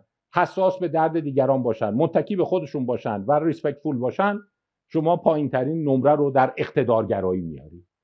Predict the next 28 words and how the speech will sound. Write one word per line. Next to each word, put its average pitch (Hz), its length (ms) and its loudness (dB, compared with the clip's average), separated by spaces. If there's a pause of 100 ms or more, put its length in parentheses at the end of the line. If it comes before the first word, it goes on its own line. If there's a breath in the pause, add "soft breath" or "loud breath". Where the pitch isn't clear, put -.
(120)
در 170 100 2
صورتی 190 200 0
که 180 60 -6
خانواده‌های 160 560 2
اقتدارگرا 165 560 -2
میگه 262 220 -4
کنجکاوی 233 440 -2
یعنی 311 160 -2
چی؟ - 100 -8
باید 269 160 -6
به 240 60 -4
بزرگترش 214 480 -4
احترام 170 320 -12
بذاری. 143 240 -20 (220)
من 151 80 -4
فکر 147 80 -8
کنم 175 180 -2
آقای 135 240 2
دکتر 143 260 -4
خیلی 165 240 -4
خوب 160 280 -6
اشاره 143 300 0
فرمودن، 120 340 -4
اون 135 220 -6
رویکرد 139 460 0
اتوریتاریانیسم 135 880 -2 (260)
و 170 140 2
ایدئال‌ها. 127 720 4